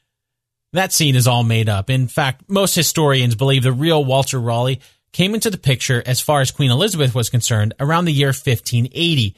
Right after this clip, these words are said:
about five years before the movie's timeline. At that time, Walter was rather outspoken against the way the English were handling things in Ireland, something he saw firsthand as he fought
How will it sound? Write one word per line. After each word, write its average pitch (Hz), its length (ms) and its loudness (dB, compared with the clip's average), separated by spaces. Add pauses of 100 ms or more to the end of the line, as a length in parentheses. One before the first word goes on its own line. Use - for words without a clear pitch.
(280)
about 156 200 -2
five 175 340 -2
years 143 320 0
before 143 960 -2
the 120 80 -4
movie's 110 320 0
timeline. 117 480 -2 (1000)
At 147 100 -2
that 175 180 -2
time, 135 320 -2
Walter 151 420 0
was 120 180 2
rather 139 280 0
outspoken 131 680 0
against 131 320 -2
the 151 80 -2
way 127 420 0
the 143 120 -6
English 165 440 0
were 123 120 -4
handling 135 480 0
things 113 200 0
in 120 140 0
Ireland, 139 420 -2 (280)
something 175 320 0
he 151 120 2
saw 143 240 0
firsthand 139 640 -2
as 120 220 -4
he 131 120 2
fought 156 440 0